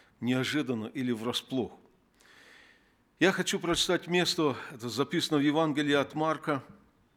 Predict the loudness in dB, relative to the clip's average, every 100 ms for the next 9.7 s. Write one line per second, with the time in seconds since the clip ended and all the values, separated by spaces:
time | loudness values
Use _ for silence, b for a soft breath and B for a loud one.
0 | _ _ _ _ -20 -4 -2 -2 2 2
1 | 2 0 0 0 2 0 -2 -10 b b
2 | b b b b b -16 -12 -8 -6 -2
3 | -2 0 -4 -4 -4 -4 -2 -4 -2 -2
4 | -4 -6 -8 -20 _ -4 -2 -2 -4 -4
5 | -2 -2 0 -2 -2 -6 -8 -14 -20 -14
6 | -8 -4 -2 -2 -2 -4 -6 -8 _ b
7 | b b b b b b b b _ _
8 | _ _ _ _ _ _ -2 -2 2 0
9 | 2 0 2 2 0 -2